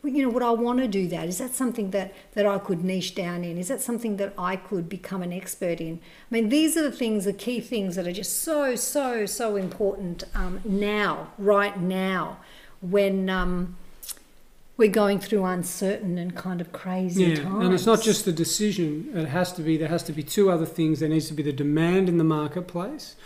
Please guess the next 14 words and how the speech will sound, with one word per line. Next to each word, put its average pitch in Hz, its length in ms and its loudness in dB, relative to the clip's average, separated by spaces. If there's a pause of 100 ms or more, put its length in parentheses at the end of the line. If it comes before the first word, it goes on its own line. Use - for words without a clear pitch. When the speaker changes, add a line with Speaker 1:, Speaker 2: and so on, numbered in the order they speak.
(240)
Speaker 2:
and 165 260 2
you 151 120 2
need 156 180 2
to 151 80 -4
be 151 140 2
able 147 240 0
to 160 280 -4
actualize 151 1080 -2 (400)
that. 170 220 -2
You 165 80 8
need 170 160 8
a 147 60 2
path 170 600 0
from, 160 360 -2